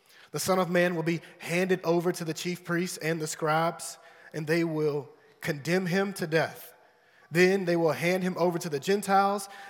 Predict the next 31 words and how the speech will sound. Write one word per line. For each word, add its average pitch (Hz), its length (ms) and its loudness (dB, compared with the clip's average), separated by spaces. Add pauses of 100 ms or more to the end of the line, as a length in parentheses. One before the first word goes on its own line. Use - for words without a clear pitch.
and 160 80 -4
they 160 100 2
will 143 140 0
mock 170 360 6
him, 190 320 -4 (160)
spit - 440 6
on 196 140 4
him, 190 320 0 (140)
flog 175 560 4
him, 190 320 -2
and 151 220 -6
kill 208 340 4
him, 143 360 -6 (600)
and 120 80 -10
he 139 100 -6
will 131 160 -6
rise 156 540 2
after 135 260 -6
three 123 240 -12
days." 101 600 -10 (760)
James 175 380 2
and 170 140 -6
John, 180 320 2
the 165 80 0
sons 180 320 0
of 160 100 -6
Zebedee, 170 380 2
approached 175 460 -2
him 175 180 0
and 160 100 -2
said, 165 380 2